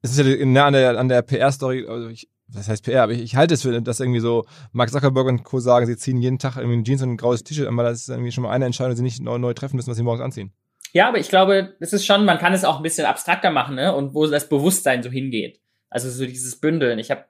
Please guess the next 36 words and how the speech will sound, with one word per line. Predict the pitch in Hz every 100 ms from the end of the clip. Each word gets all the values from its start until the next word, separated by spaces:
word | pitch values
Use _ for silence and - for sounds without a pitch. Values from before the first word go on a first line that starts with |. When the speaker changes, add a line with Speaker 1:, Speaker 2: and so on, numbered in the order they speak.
| -
Speaker 2:
ich, | 127 - - -
äh, | 131 123
hab | 123
ganz | 143 139
viel | 143
Visualisierung, | 143 156 135 135 151 156 135 127 120
ähm, | - 123 120 120
gemacht | 120 120 120 _
mit, | 123 123 - -
ähm, | - 120 113 107 104
mit | -
meinem | 120 120 117
Coach. | 143 135 156 - - _ _ _ _ _ _ _ _
Gerade | - 110 131 147
vor | 151 -
allem | 147 95
auch | 117
vor, | - 135 123 117 -
vor | - 110
Pokerspielen. | 135 131 - 123 127 135
Und | 131 127
die | 127
Leistungssteigerung | 123 143 - 147 - 127 123 120
ist | 113
Wahnsinn, | 120 117 131 127 101
ja? | 95 123
Weil | 120 120
einfach | 127 139
dieses | - 131 127
Bewusstsein | 143 127 160 185 - 151 139
halt | 135 135
nur | 147 165 170 160 147 _ _
da | - 131 147
ist | 120 120
und | 123
nicht | 135 151 -